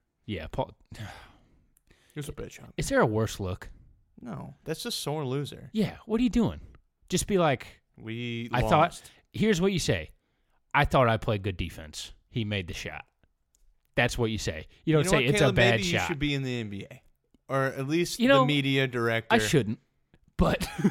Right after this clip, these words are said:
Speaker 1: <laughs> maybe I should be the media director. Who knows?
Speaker 2: Tell him what to say.
Speaker 1: Yeah.
Speaker 2: Yeah.
Speaker 1: I mean, I can't be, I can't, when they ask that question, I can't go up to Paul George and whisper in his ear. That's not how it works.
Speaker 2: No, you tell him beforehand. Be like, "Hey, they're gonna talk about the shot. This is what you say."
Speaker 1: Yeah, but I wouldn't think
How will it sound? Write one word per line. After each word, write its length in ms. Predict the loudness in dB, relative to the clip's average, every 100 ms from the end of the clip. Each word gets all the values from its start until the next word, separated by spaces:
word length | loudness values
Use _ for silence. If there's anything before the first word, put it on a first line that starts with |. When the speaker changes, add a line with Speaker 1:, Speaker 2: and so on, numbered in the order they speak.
| 0 -4 -6
Speaker 1:
<laughs> 520 | -10 -12 -12 -6 -2
maybe 340 | 0 0 4
I 60 | 4
should 240 | 4 0
be 100 | 2 2
the 80 |
media 380 | 2 0 0 -2
director. 460 | -4 -6 -6 -8 -6
Who 120 | -4
knows? 240 | -2 -4 -2
Speaker 2:
Tell 140 | -2
him 60 | -2
what 120 | -4
to 80 | -6
say. 340 | -6 -4 -4 0
Speaker 1:
Yeah. 220 | 0 0 -8 _ _ _ _ -10
Speaker 2:
Yeah. 120 | 0
Speaker 1:
I 40 |
mean, 180 | 4 4
I 100 | 2
can't 240 | 0 0 2
be, 180 | 0 0
I 80 | -2
can't, 240 | -2 -4 _ _
when 140 | -4 0
they 160 | 0
ask 220 | -2 -4
that 160 | -4 -6
question, 320 | -4 -4 -6
I 80 | -10
can't 180 | -8 -8
go 100 | -6
up 100 | -8
to 80 | -6
Paul 220 | -4 -4
George 280 | -4 -6 -6
and 100 | -10
whisper 300 | -12 -10 -14
in 60 |
his 160 | -12 -12
ear. 240 | -10 -12 -14
That's 180 | -14 -12
not 120 | -14
how 140 | -14 -18
it 60 |
works. 360 | -18 -18 -18 -20 _
Speaker 2:
No, 140 | -12
you 80 | -12
tell 160 | -8 -10
him 80 | -10
beforehand. 500 | -12 -10 -8 -10 -12 _ -14
Be 60 | -10
like, 160 | -8
"Hey, 140 | -6 -6
they're 120 | -6
gonna 120 | -10
talk 180 | -10 -10
about 160 | -10
the 60 | -10
shot. 320 | -8 -8 -8 _
This 140 | -16
is 60 | -14
what 160 | -14 -14
you 60 |
say." 180 | -14 -8 -4
Speaker 1:
Yeah, 180 | -4
but 180 | -4 -10 -4
I 100 | -2
wouldn't 340 | 0 -2 -2
think 240 | -4 -4